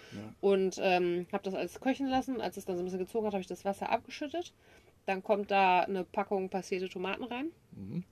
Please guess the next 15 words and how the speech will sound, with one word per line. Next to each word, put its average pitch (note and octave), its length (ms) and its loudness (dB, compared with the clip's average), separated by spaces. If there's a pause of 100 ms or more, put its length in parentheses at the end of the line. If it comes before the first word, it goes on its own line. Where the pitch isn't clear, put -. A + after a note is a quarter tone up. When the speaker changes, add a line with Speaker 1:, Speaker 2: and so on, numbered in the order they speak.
(140)
Speaker 2:
Hab - 80 -20
ich - 80 -18
diesmal F#3 300 -8
zwei E3+ 280 -2
genommen, G#3+ 260 -2
weil G#3 120 -4
ich - 100 -10
ja - 100 -8
auch - 80 -12 (220)
doppelt E3+ 300 -12
so, E3 120 -8 (140)
doppelte - 320 -14
Menge E3+ 340 -8 (100)
von, D#3 260 -8 (960)
vom D3+ 160 -14